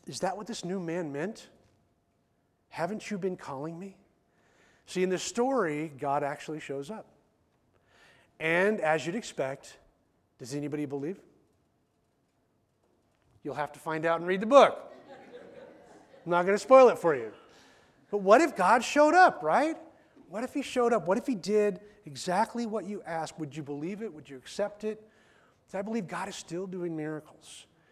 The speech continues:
And yes, he's probably not gonna answer my request for a brand new Tesla anytime soon, okay?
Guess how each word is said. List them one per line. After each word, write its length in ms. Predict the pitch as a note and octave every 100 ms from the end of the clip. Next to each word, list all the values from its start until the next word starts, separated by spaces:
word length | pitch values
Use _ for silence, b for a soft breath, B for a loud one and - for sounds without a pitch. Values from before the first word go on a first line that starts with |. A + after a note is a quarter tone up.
| b b b b D#3 D#3
And 320 | F#3 A3+ A#3
yes, 240 | C#4+ D4+ C#4+
he's 100 | B3
probably 340 | - C4+ C4+
not 200 | A#3 A3+
gonna 140 | A#3+ G#3+
answer 600 | G3 G#3 G#3 A3 G#3 - B B B _ _ - - - - A#3
my 460 | G3+ G3 G3 G3+
request 580 | G3+ F3+ F3 G3 F#3 F#3
for 300 | - F3+ F3
a 60 | E3
brand 260 | E3+ E3+
new 60 | F3+
Tesla 540 | - G3+ - - C3 - B B
anytime 420 | F3+ F3 E3 D#3+ D3+
soon, 340 | - D3+ A2+
okay? 340 | A2+ E3 E3